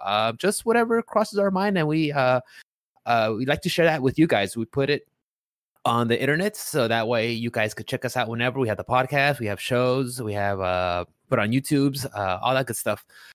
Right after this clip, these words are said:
Uh, if you are a returning listener, we wanna say thank you for coming back out to hang out with us on the weekend. We really appreciate it. And if you are a lu-, new listener,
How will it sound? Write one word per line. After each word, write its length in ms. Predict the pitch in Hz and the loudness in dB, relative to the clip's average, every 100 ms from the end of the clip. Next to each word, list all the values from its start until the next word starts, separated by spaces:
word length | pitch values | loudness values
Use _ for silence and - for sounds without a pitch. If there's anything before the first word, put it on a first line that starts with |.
| _ _ _ _ | _ _ _ _
Uh, 460 | 127 120 110 107 107 - _ | 0 2 4 2 0 -6 _
if 240 | - 131 139 | -8 -6 -2
you 140 | 143 | -2
are 240 | 127 131 117 | 0 -2 -2
a 160 | 123 | -4
returning 840 | 120 117 - 113 143 139 156 160 156 - _ | -4 -6 -4 -4 -2 -2 -4 -6 -10 -14 _
listener, 480 | 127 - - 80 87 | -4 -4 -6 -12 -6
we 80 | 127 | -4
wanna 160 | 113 110 | -2 -2
say 220 | 110 104 | -4 -4
thank 280 | - 123 120 | -2 -4 -2
you 140 | 143 | -6
for 800 | - 120 117 113 110 110 104 98 - _ _ _ | 0 2 4 6 4 4 0 -4 -10 _ _ _
coming 220 | - 113 110 | -10 -8 -4
back 220 | 120 127 | -2 0
out 160 | 135 | -2
to 80 | 139 | -4
hang 160 | 135 143 | -6 -4
out 60 | 156 | -6
with 120 | 156 | -6
us 180 | 165 - 131 | -10 -6 -4
on 160 | 139 | -2
the 60 | 147 | -2
weekend. 280 | 170 147 110 | -2 -2 -2
We 60 | |
really 220 | 117 131 139 | 0 0 0
appreciate 500 | - 143 - 117 139 | -2 -4 -2 -2 -2
it. 140 | 135 - | -4 -4
And 180 | 123 123 | -2 -2
if 140 | 117 | 0
you 160 | 127 110 | 0 2
are 180 | 123 | 2
a 180 | 110 123 | 2 0
lu-, 300 | 117 143 165 - 135 | 0 0 -2 -4 0
new 340 | 175 226 202 _ _ _ _ _ _ | 2 2 0 _ _ _ _ _ _
listener, 400 | 156 185 185 214 | -6 -4 -4 -4